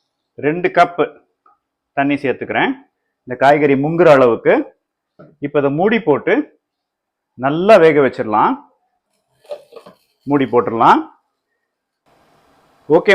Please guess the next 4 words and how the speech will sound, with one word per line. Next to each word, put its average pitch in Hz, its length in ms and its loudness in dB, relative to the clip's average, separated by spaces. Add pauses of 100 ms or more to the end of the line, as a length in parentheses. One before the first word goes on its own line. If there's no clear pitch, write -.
மக்களே, 185 280 2 (2250)
காயெல்லாம் 190 500 2
சூப்பரா 226 480 2
வெந்துருச்சு. 151 460 -2